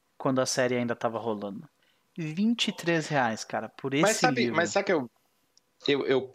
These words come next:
Speaker 2: eu pensei,
Speaker 1: Hum.
Speaker 2: eu, eu, eu pensei bastante, eu quase comprei quando tava baratinho, assim. Não sei se era vinte e três reais, mas tava na casa dos vinte.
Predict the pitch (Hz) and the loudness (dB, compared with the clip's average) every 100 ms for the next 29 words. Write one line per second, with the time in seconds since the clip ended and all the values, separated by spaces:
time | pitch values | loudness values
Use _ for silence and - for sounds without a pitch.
0 | - 117 117 107 92 107 101 85 95 - | 0 0 2 0 0 2 2 2 -4 -10
1 | 117 104 - _ 104 101 - 107 104 113 | -8 -8 -12 _ -2 -2 0 0 0 -2
2 | - 113 127 113 143 151 170 - 98 - | 0 2 2 2 4 4 0 0 0 2
3 | - 117 117 151 - 214 202 139 90 85 | 2 2 2 0 0 -4 -2 0 0 -2
4 | _ 110 104 95 95 98 98 101 98 - | _ -12 -6 -2 0 2 2 0 0 -2
5 | 90 85 - 90 104 - 151 170 156 139 | -2 -6 -6 -2 0 2 4 4 2 0
6 | 139 - 120 117 110 123 120 - 117 120 | -2 2 4 4 2 2 2 2 2 2
7 | 117 120 117 127 135 92 87 - - | 2 2 2 0 0 -4 -10 -8 -10